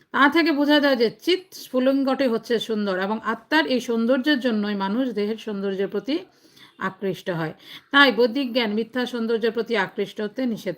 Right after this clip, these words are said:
করে। খুব সুন্দর কথা বলেছে, তাই না? যে বৈদিক জ্ঞান কি করেছে? আমাদের মিথ্যা সৌন্দর্যের প্রতি আকৃষ্ট হতে নিষেধ করেছে। যদি সুন্দর দেহের প্রতি আমরা আকৃষ্ট হই, তাহলে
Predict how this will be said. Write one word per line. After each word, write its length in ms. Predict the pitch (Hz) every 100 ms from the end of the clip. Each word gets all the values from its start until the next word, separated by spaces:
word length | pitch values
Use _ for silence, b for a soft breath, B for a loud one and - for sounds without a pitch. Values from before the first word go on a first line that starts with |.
| -
করে। 180 | 170 180 - _ _ _ 269
খুব 80 |
সুন্দর 320 | 254 277 269 262
কথা 240 | 247 240
বলেছে, 360 | 233 220 202 202
তাই 140 | 233
না? 120 | 302 - _ _ _ B B B _
যে 160 | 196 233
বৈদিক 300 | 269 285 262
জ্ঞান 180 | 311 277
কি 140 | 294
করেছে? 300 | 311 311 302
আমাদের 200 | 294 269
মিথ্যা 460 | 247 285 - 330 320
সৌন্দর্যের 600 | 320 311 302 302 294 285
প্রতি 240 | 285 285
আকৃষ্ট 480 | 262 247 262 226 262
হতে 200 | 254 269
নিষেধ 300 | 226 - 196 -
করেছে। 360 | 175 165 - - _ _ _ _ _ _ _ _ -
যদি 300 | 269 320 370 359 B B B -
সুন্দর 480 | - 302 330 311 254
দেহের 300 | 285 302 294
প্রতি 340 | 294 285 285
আমরা 260 | 254 240 214
আকৃষ্ট 440 | 214 233 220 247
হই, 400 | 214 214 180 247 - B B B B _
তাহলে 380 | 226 233 277 277